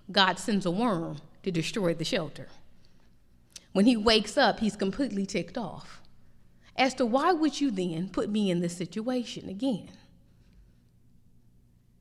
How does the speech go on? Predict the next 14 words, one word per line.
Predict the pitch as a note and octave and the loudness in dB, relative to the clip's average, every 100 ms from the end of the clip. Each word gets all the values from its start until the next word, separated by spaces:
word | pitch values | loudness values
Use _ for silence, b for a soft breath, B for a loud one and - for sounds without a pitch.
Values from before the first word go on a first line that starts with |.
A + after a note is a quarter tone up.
| _ _ _ _ _ | _ _ _ _ _
So | - C#4 | 0 2
he | C#4 | 2
tells | C#4 F4+ F4+ A#3+ | 0 0 0 2
God, | G#3+ G#3 | 4 4
"I | B3 | 4
would | D4 C4+ | 0 0
rather | C4 B3 | 0 0
just | A3+ G3 | -2 -2
die | A3 B3+ | -4 -4
than | A3 G3+ | -4 -4
keep | B3+ G3 | -2 -2
dealing | C#4 D#4 | -2 -2
with | G#3 - | -4 -6
this. | - - - | -14 -16 -20